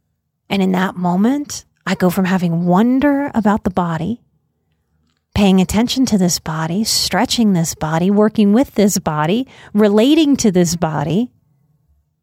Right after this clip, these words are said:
to my spiritual connection of wonder that I can go in every direction all at once with this physical body.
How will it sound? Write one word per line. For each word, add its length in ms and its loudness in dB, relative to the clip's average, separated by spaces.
to 100 -8
my 140 0
spiritual 640 0
connection 680 -10
of 200 -8
wonder 640 -4
that 100 -6
I 220 0
can 180 -2
go 480 -2
in 240 -8
every 360 -2
direction 720 0
all 260 -4
at 140 -2
once 340 -2
with 120 -6
this 200 -4
physical 400 -4
body. 420 -6